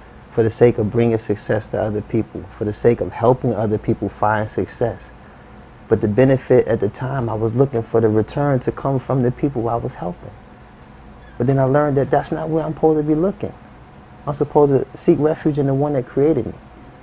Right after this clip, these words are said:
So I found myself, you know, being engulfed by this concept and just being overwhelmed and just, man, blown away. And I say, you know, I want to be a Muslim.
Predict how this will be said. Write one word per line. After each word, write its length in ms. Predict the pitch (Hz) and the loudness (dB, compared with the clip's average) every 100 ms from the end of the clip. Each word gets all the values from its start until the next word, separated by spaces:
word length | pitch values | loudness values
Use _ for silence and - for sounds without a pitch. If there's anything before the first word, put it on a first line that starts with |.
| - - - - - - | -20 -20 -20 -20 -20 -18
So 160 | - 113 | -8 -6
I 40 | |
found 300 | - 143 147 | -2 0 0
myself, 480 | 139 135 139 131 127 | 0 0 2 2 2
you 120 | 120 | -2
know, 240 | 117 113 113 - - - - - - - | -2 -2 -8 -16 -20 -20 -20 -20 -14 -4
being 200 | 110 123 | 2 2
engulfed 400 | 113 104 117 127 | 2 4 4 4
by 160 | - 107 | 2 2
this 120 | 104 | 2
concept 580 | - 117 113 110 110 104 | 0 -4 -4 -2 -2 -2
and 100 | 101 | -2
just 340 | 98 95 - - - - - 127 | -6 -8 -10 -18 -20 -20 -18 -10
being 360 | 113 120 107 98 - | -2 0 0 -4 -2
overwhelmed 640 | 117 113 101 110 117 117 101 | 0 2 0 0 0 0 0
and 120 | 101 | -2
just, 360 | 101 95 - - - - - - - - - | -4 -6 -10 -20 -20 -20 -20 -20 -20 -16 -8
man, 420 | 120 127 101 90 - | -4 -2 -4 -8 -10
blown 260 | 104 127 135 | -4 0 2
away. 380 | 120 131 127 95 - - - - - - - | 2 -2 -4 -12 -18 -20 -20 -20 -20 -20 -16
And 100 | 107 | -16
I 20 | |
say, 240 | - 107 | -8 -4
you 140 | 107 117 | -2 -2
know, 260 | 113 117 117 - - - | -4 -6 -10 -20 -20 -8
I 60 | |
want 180 | 120 151 | -4 -4
to 60 | 123 | -2
be 80 | |
a 60 | 113 | -2
Muslim. 400 | 123 147 - - | -4 -6 -8 -20